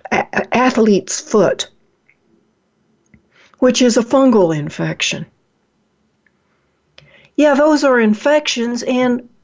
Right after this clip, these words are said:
what has made us prone to those infections? And I would put it out there that, yeah, if we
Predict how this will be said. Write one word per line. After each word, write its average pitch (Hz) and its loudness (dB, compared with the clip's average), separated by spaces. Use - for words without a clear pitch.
what 269 2
has 262 0
made 220 4
us 202 -2
prone 214 2
to 208 2
those 180 4
infections? 185 0
And 220 2
I 233 0
would 202 2
put 277 -2
it 233 2
out 226 0
there 165 -2
that, 208 2
yeah, 226 2
if 196 0
we 214 4